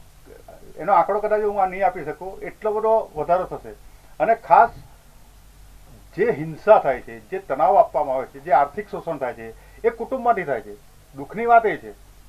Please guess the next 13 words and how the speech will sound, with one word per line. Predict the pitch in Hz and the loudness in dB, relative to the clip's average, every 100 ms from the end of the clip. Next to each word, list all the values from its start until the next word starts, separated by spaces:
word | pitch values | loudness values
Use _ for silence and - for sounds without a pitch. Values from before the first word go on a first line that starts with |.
| - | -14
કે | 139 | -2
બહારની | 135 139 202 | 4 4 4
વ્યક્તિ | 220 208 226 | -4 -4 2
આવીને | 214 214 220 | 4 4 -4
કોઈ | 220 220 | -4 -4
વૃદ્ધને | 185 180 185 214 | -4 -12 -8 -8
કે | 208 | -4
વડીલોને | 208 196 208 208 208 220 | -4 -4 -4 -4 -4 -4
કોઈક | 214 220 214 | -4 -6 -4
હેરાન | 214 196 190 208 | -4 0 -2 -2
નથી | 190 | -8
કર્યું, | 175 135 139 | -8 -10 -6
પણ | 214 | -6